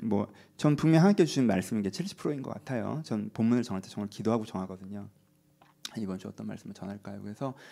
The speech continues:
하나님께 여러분들의 사랑에 대해서 말씀하시는 거라고 생각하는 게 칠십 프로, 삼십 프로는 제 노파심도 있지 않나라는 생각합니다.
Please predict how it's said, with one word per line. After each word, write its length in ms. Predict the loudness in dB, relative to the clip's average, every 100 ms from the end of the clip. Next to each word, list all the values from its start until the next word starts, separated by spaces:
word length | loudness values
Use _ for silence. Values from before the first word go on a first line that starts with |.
| -20 _
하나님께 340 | -2 -2 -2
여러분들의 380 | -2 -4 -4 -6
사랑에 260 | -6 -4 -6
대해서 180 | -6
말씀하시는 540 | -8 -10 -4 -4 0 -2
거라고 200 | -2 -4
생각하는 380 | -4 -6 -6 -8
게 80 | -8
칠십 320 | -10 -12 -12
프로, 160 | -14 -14 -18 -20 _
삼십 300 | -4 -2 -2
프로는 160 | -2 -2
제 120 | -2
노파심도 480 | -4 -4 -4 -4 -6
있지 180 | -6 -8
않나라는 300 | -8 -8 -8
생각합니다. 640 | -8 -8 -8 -8 -8 -12